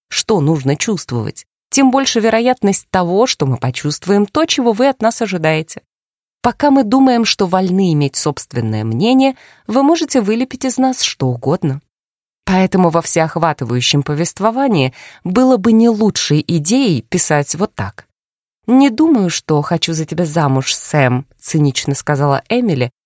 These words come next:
тем снисходительным тоном, которым говорят женщины, убеждённые, что они гораздо лучше всех мужчин вместе взятых. Конечно, если бы перед нами было повествование от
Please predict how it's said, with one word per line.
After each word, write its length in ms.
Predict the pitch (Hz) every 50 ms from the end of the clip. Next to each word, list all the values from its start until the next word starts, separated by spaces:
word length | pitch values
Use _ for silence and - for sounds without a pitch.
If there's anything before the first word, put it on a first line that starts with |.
| _ _ _ _ _ -
тем 160 | 151 135 135
снисходительным 960 | - - - 139 131 - - 160 147 135 139 139 - - 143 131 135 139 143
тоном, 440 | 139 - - 262 277 269 269 254 - - - - - _
которым 360 | - 269 - - 330 311 285
говорят 360 | 254 247 233 240 240 240 196 156
женщины, 420 | 160 175 185 208 - - - 240
убеждённые, 680 | 233 190 151 151 127 123 - 147 139 160 190 208 220
что 200 | 208 - - 156
они 160 | 143 131 131
гораздо 400 | 117 127 123 123 123 120 - 127
лучше 360 | 117 113 147 196 - - - -
всех 300 | - - - 127 123 -
мужчин 360 | 123 120 - - - 185 165
вместе 420 | 139 147 127 120 123 - - 127
взятых. 500 | 123 - - 117 110 - - - - _ _ _ _ _ _ _ _ _ _ _ _ _ _ _ _ _
Конечно, 420 | - 196 170 170 190 202 - - 156
если 300 | 135 143 156 - - 160
бы 140 | 135 147
перед 280 | 143 - 147 143 139 131
нами 220 | 165 185 214 220
было 280 | 185 143 143 165 170 160
повествование 920 | - - 139 135 135 - - - 147 139 143 165 185 208 208 175 143 120 - -
от 220 | - 127 - -